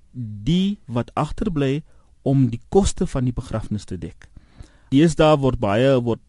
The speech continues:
aangeraai om begrafnispolisse as deel van ander polisse ook aan te heg. Sommige begrafnispole betaal vir dienste,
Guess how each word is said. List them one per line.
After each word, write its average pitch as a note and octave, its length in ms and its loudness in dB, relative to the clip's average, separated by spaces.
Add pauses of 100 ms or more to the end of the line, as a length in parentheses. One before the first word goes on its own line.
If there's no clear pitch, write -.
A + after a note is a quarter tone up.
(100)
aangeraai B2+ 640 -2
om C3 140 0
begrafnispolisse C#3+ 960 0
as A2 200 -4
deel A#2 280 4
van B2 280 0
ander D3+ 280 4
polisse B2 480 -2
ook C3 140 -2
aan G2 260 -4
te A#2 100 -8
heg. G2 260 -6 (520)
Sommige G#3 560 4 (400)
begrafnispole D3+ 840 0
betaal A#2 580 -2 (260)
vir - 300 0 (160)
dienste, A2+ 480 0